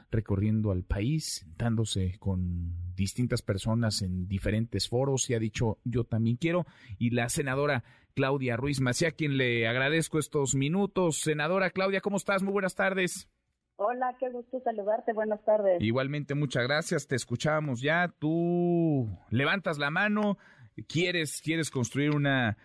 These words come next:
Speaker 1: aspiración, una candidatura presidencial, eh, ¿con quién, para qué y cómo, Claudia? ¿Cómo, cómo ves el camino de aquí a dos mil veinticuatro?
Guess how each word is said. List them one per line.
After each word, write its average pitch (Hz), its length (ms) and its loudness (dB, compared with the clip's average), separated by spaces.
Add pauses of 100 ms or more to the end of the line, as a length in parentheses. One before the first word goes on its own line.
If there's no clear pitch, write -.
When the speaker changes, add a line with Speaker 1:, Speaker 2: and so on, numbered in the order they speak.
(240)
Speaker 1:
aspiración, 113 540 0
una 156 100 0
candidatura 120 1000 2
presidencial, 117 840 0 (260)
eh, - 140 -12 (180)
¿con 139 200 0
quién, 202 560 0 (300)
para 120 280 -2
qué 175 420 0 (300)
y 143 140 -2
cómo, 143 540 -2
Claudia? 135 280 -2
¿Cómo, 175 320 -2
cómo 196 240 2
ves 165 320 -2
el 127 200 -2
camino 135 400 2
de 120 80 0
aquí 123 160 -2
a 135 60 4
dos 120 140 2
mil 120 160 0
veinticuatro? 101 600 -6